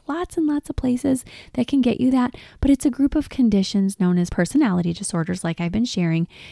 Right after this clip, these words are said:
and they're enduring patterns of behavior out of keeping with cultural norms that cause suffering for an individual or those around them. It's got marked nervousness and fear, chronic feelings of inadequacy,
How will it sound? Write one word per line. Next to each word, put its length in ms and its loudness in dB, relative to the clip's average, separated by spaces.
and 100 4
they're 120 6
enduring 400 2
patterns 420 -2
of 80 -6
behavior 640 0
out 200 2
of 220 2
keeping 520 2
with 200 0
cultural 400 -2
norms 480 -4
that 200 -6
cause 260 -6
suffering 420 -4
for 160 -6
an 80 0
individual 540 -4
or 100 -2
those 260 -6
around 300 -8
them. 220 -10
It's 240 -4
got 220 -2
marked 420 0
nervousness 580 -2
and 140 0
fear, 380 -2
chronic 380 0
feelings 400 0
of 40 -2
inadequacy, 800 -2